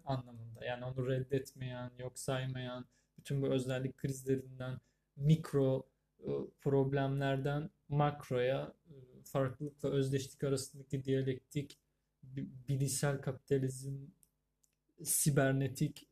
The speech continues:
e, siber uzam, e, Mark Fisher'ın çok ilgilendiği, yani psişenin meseleleri, bütün bunlarla ilişkisini yok saymayan bir karşı kuvvet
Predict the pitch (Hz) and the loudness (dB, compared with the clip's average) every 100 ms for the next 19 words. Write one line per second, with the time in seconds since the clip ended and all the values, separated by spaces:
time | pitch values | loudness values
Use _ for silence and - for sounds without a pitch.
0 | 143 139 139 - - _ _ _ - - | -8 -8 -10 -14 -20 _ _ _ -10 2
1 | 165 151 143 139 135 139 139 143 - _ | 6 8 6 4 2 2 2 -2 -8 _
2 | _ _ _ _ - 143 147 - - 156 | _ _ _ _ -6 -4 -4 -4 -8 -2
3 | 143 143 - 139 139 - 160 143 135 131 | -2 0 -2 0 -2 -2 -2 0 0 -2
4 | 127 131 - _ - 143 127 139 165 190 | -4 -6 -8 _ -8 -6 0 4 6 6
5 | - 175 160 143 143 139 147 139 156 208 | 6 8 8 6 0 0 2 2 4 2
6 | - - - 240 180 165 170 180 175 165 | 2 -6 2 4 6 8 8 6 6 6
7 | 160 170 160 - - - 165 156 156 - | 6 4 2 2 -6 -4 2 2 2 2
8 | 175 170 147 123 123 123 131 - _ _ | 4 6 6 4 -4 0 0 -2 _ _
9 | _ _ _ _ _ _ _ - 143 127 | _ _ _ _ _ _ _ 0 2 2
10 | - 139 135 - _ _ 147 131 135 135 | 0 0 -2 -6 _ _ 2 4 4 2